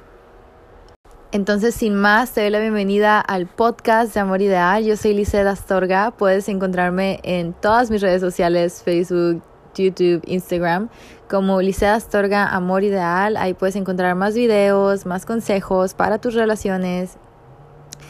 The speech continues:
Y te invito a que compartas este podcast con tus amigos, con tu familia, con tu pareja, con quien sea que quieras iniciar esta conversación sobre relaciones, a quien sea que le quieras dar este regalo de sentarse un momento a reflexionar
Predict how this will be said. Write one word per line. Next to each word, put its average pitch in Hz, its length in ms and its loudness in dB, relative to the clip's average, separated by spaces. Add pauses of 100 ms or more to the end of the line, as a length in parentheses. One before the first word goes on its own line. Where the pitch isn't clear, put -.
(360)
Y 240 220 0
te 247 140 -2
invito 262 560 2
a 233 140 2
que 233 120 -6
compartas 233 920 0
este 269 280 -2
podcast 185 560 -2
con 202 140 -4
tus 208 160 -4
amigos, 202 580 2
con 208 140 -4
tu 196 100 -6
familia, 202 680 2
con 185 340 -2 (260)
tu 190 320 2
pareja, 196 600 2
con 185 180 -4
quien 180 160 -4
sea 214 240 2
que 208 260 0 (340)
quieras 226 320 0
iniciar 214 380 0
esta 208 220 -4
conversación 196 580 -4
sobre 202 220 0
relaciones, 180 800 -2
a 190 100 -4
quien 175 220 -6
sea 240 200 -2
que 240 120 -2
le 202 80 -2
quieras 196 260 0
dar 190 180 0
este 196 200 -2
regalo 180 720 0
de 180 140 -6
sentarse 190 560 -6
un 202 220 -2
momento 202 480 -2
a 185 140 0
reflexionar 185 680 -4